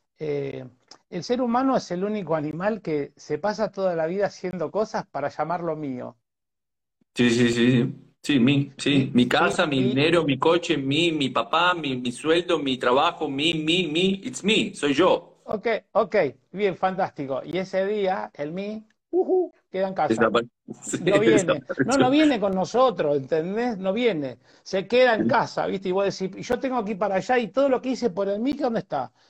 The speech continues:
Speaker 1: Eh, nada, este es tú. No es mi, es
Speaker 2: Sí.
Speaker 1: tu muerte, macho. Te tenés que
Speaker 2: Sí,
Speaker 1: ir.
Speaker 2: sí, sí, sí, sí, sí,
Speaker 1: Entonces,
Speaker 2: sí,
Speaker 1: claro,
Speaker 2: sí.
Speaker 1: nos apegamos a todo y está claro y así es. El, eh, en, los que también hablamos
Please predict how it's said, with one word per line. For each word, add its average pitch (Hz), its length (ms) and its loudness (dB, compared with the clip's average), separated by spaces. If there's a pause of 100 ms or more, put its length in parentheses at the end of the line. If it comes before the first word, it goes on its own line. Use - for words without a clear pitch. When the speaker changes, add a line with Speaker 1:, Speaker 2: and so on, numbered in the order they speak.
(180)
Speaker 1:
Eh, 80 400 -2
nada, 143 400 -2
este 156 300 -6
es - 140 -14
tú. 160 340 -6 (380)
No 151 100 -6
es 139 80 -6
mi, 135 160 -6
es 113 140 -12
Speaker 2:
Sí. 123 80 4
Speaker 1:
tu 160 120 2
muerte, 143 360 -4
macho. 131 380 -12 (120)
Te 131 120 -12
tenés 143 260 -10
que - 100 -6
Speaker 2:
Sí, 131 160 4
Speaker 1:
ir. - 20 4
Speaker 2:
sí, 113 260 4
sí, 107 300 0
sí, 110 240 2
sí, 113 240 4
sí, - 200 4
Speaker 1:
Entonces, 247 180 2
Speaker 2:
sí, - 0 -
Speaker 1:
claro, 247 260 4
Speaker 2:
sí. - 0 -
Speaker 1:
nos 180 200 -4
apegamos 226 600 2
a 160 120 -2
todo 202 340 0
y 160 100 -6
está 220 300 -6
claro 254 320 -2
y 165 100 -2
así 202 300 -6
es. 240 320 -6
El, 156 240 -8 (120)
eh, - 220 -10 (1080)
en, 196 260 -10 (400)
los 208 180 0
que 208 120 -2
también 233 320 0
hablamos 247 540 0